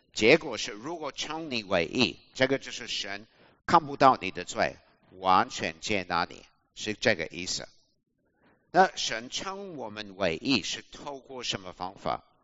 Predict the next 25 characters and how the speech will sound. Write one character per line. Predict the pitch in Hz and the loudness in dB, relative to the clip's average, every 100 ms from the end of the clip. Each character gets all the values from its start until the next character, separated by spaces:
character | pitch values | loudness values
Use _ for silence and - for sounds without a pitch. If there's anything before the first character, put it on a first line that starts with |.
| _ _ _ _ _ - | _ _ _ _ _ -10
这 | 165 | 0
里 | 180 135 - - - | 4 4 0 -14 -4
提 | - 98 | 0 4
到 | 113 135 95 | 10 10 10
两 | 92 85 90 | 2 -4 -2
个 | 95 | -4
不 | 92 139 | -4 -12
同 | - 107 | -12 -10
的 | 87 | -6
方 | - 98 - | -2 -4 -4
法， | - 71 55 | -4 -2 0
然 | 98 95 | 0 0
后 | 117 | -2
说 | 104 - 127 120 | -8 -10 -10 -12
他 | - 135 | -4 -4
们 | 131 | -4
是 | 123 113 104 _ _ _ _ - | -8 -8 -10 _ _ _ _ -8
相 | - 110 127 | 0 0 0
反 | - 98 82 | 0 2 0
的， | 57 - _ _ | -8 -10 _ _
有 | - 107 | -10 -4
一 | |
个 | 117 | -2
对 | 131 143 139 | 2 6 6
比。 | - - | 4 -10